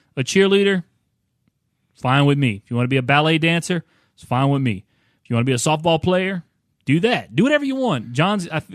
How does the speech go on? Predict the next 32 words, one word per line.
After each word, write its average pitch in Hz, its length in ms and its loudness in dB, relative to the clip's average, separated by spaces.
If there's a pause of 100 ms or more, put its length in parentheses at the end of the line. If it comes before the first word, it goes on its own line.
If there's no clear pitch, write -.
(100)
feel 190 160 -4
like 165 140 -2
Jon 170 480 -2 (400)
and 135 120 -4
Renee 151 200 -4
are 156 60 -2
gonna 151 100 -2
be 147 80 -2
the 139 80 -2
type 147 240 -2
of 143 80 -12
parents 139 360 -2
where 127 340 -2 (540)
they're 135 200 0
gonna 160 160 -2
let 156 180 -2
their 151 140 0
daughter 143 260 2
do 131 180 -2
whatever 120 320 -4
she 156 140 -8
wants 147 300 -4
to 151 80 -4
do. 143 160 0
They're 131 80 0
not 120 140 -2
gonna 117 120 -4
force 135 380 -2
her 147 80 -6
to 143 80 -2
do 139 200 0
anything. 147 600 -2